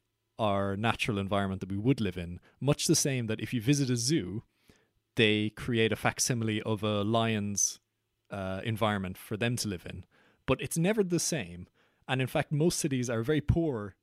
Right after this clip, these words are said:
imitation, um, of, of what we actually need from our habitat. As you said, lack of nature, um,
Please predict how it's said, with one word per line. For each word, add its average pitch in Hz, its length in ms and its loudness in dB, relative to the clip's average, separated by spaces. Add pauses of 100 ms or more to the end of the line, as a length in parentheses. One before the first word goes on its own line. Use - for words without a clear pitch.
imitation, 104 720 -8 (520)
um, 95 500 -6
of, 104 400 -6
of 104 160 -4
what 117 180 4
we 117 120 0
actually 107 340 -4
need 104 400 -4 (320)
from 101 220 -4
our 95 100 0
habitat. 98 460 -6 (840)
As 110 180 -2
you 117 40 -2
said, 101 260 -2
lack 107 320 -4
of 139 120 -6
nature, 98 640 -4 (540)
um, 92 640 -6